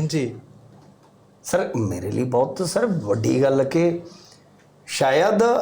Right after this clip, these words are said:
Speaker 2: ਅਸੀਂ ਆਪਣੀ ਜ਼ਿੰਦਗੀ 'ਚ ਪਹਿਲਾ ਮੌਕਾ ਦੇਖ ਰਹੇ ਸਾਂ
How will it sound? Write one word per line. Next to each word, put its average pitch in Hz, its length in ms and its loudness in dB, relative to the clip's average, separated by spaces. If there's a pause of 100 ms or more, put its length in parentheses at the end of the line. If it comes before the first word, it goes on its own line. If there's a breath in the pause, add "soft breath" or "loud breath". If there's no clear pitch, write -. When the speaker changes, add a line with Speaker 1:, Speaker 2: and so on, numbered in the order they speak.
(140)
Speaker 2:
ਅਸੀਂ 190 200 2
ਆਪਣੀ 202 240 4
ਜ਼ਿੰਦਗੀ 196 380 4
'ਚ 208 60 2
ਪਹਿਲਾ 175 260 2
ਮੌਕਾ 160 280 2
ਦੇਖ 135 220 2
ਰਹੇ 120 220 4
ਸਾਂ 117 280 -2